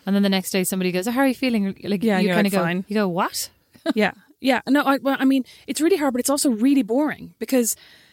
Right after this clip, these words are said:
Speaker 2: you can't have any conversations. You know, like, if somebody goes, you know, "How are things with you? Like, h-, like, how's," and the one thing that I wanted to talk about was, "I'm seeing this guy and I'm, I'm really mad about him, and, you know, he, he's married, and, uh, you know, I think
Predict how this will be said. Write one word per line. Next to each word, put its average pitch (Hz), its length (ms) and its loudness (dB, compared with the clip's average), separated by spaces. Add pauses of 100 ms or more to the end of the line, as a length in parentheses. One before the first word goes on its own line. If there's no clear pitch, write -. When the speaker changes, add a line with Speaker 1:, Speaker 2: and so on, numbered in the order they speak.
(140)
Speaker 2:
you 262 80 -2
can't 349 240 0
have 285 80 2
any 269 120 4
conversations. 247 600 -2
You 233 140 -2
know, 269 100 2
like, 269 180 0
if - 60 -14
somebody 226 240 0
goes, 202 400 -2
you 247 100 0
know, 247 260 2 (440)
"How 339 160 0
are 339 80 4
things 277 200 4
with 247 120 -4
you? 262 200 2
Like, 170 320 -8
h-, - 100 -10
like, 208 200 -4
how's," 240 440 -2
and 202 280 -2 (280)
the 240 80 4
one 254 180 6
thing 240 180 2
that 214 80 2
I 214 80 4
wanted 214 220 0
to 190 80 -6
talk 214 220 0
about 180 200 -4
was, 175 320 -2
"I'm 202 120 -2
seeing 196 200 2
this 185 140 -2
guy 208 200 2
and 180 120 0
I'm, 175 220 -2
I'm 185 160 2
really 190 160 0
mad 185 200 0
about 185 200 0
him, 175 80 -2
and, 170 140 -4 (680)
you 196 100 0
know, 180 120 0
he, 175 460 -4 (1200)
he's 180 300 -2
married, 226 380 4
and, 175 240 -4 (100)
uh, - 60 -10
you 185 180 -2
know, 165 140 -2
I 170 60 -6
think 190 420 -2